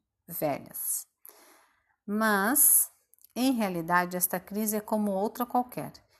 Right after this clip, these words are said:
e pode ser facilmente superada. Infelizmente, só se dá valor aos fenômenos biológicos.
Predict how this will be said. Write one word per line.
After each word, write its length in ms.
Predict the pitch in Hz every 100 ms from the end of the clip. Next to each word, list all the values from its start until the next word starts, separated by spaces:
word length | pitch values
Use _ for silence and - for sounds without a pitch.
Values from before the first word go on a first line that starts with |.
| -
e 80 | 180
pode 260 | - 202
ser 120 | - 208
facilmente 580 | - 254 294 262 196
superada. 580 | - 208 220 190 143 - _ _ _ _ _ -
Infelizmente, 640 | 269 277 262 202 185 196 208
só 160 | 202
se 140 | 190 202
dá 180 | 170
valor 480 | 165 170 170 214 277 -
aos 200 | 196 202
fenômenos 560 | - 196 185 196 208 190
biológicos. 880 | 180 277 254 147 131 - - -